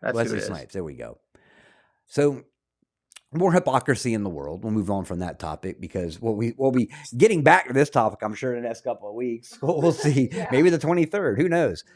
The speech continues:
Speaker 2: Um, but this one's another one right here. So, Vice Chair of Minnesota Democrat Party, who advocated hardcore getting rid of the police department,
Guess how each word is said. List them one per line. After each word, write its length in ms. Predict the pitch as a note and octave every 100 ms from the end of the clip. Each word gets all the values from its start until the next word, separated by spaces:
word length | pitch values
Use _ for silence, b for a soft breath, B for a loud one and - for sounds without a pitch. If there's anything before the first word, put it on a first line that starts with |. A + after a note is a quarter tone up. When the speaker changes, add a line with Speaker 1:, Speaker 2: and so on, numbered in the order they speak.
| b b b
Speaker 2:
Um, 400 | - C3 A#2+ A2 _ -
but 240 | B2+ A#2+ -
this 240 | C#3 F3
one's 160 | F3 C3+
another 280 | B2+ A#2 G#2+
one 140 | G#2
right 180 | G2+ F2
here. 160 | G2
So, 260 | E2+ B2 A2 b b b
Vice 360 | - A#2 F3 E3
Chair 240 | - D3+ C#3
of 80 |
Minnesota 480 | B2+ C3 B2 C#3 B2
Democrat 540 | G2+ A2 A#2 B2 G#2 D#2
Party, 320 | A2+ A2+ G#2
who 120 | A2+
advocated 680 | - A#2 B2+ A2+ A#2+ A#2 G2+
hardcore 800 | - D3+ F3 A#2 - C#3 C3+ E2 - _ _ _ _ A#2+ A2+
getting 400 | C#3+ F#3 E3 B2
rid 300 | D3 D#3+ D#3
of 340 | C3+ B2+ A2+
the 60 | G#2+
police 300 | B2 D3 D#3+
department, 640 | - - F#2+ E2+ G2 G2+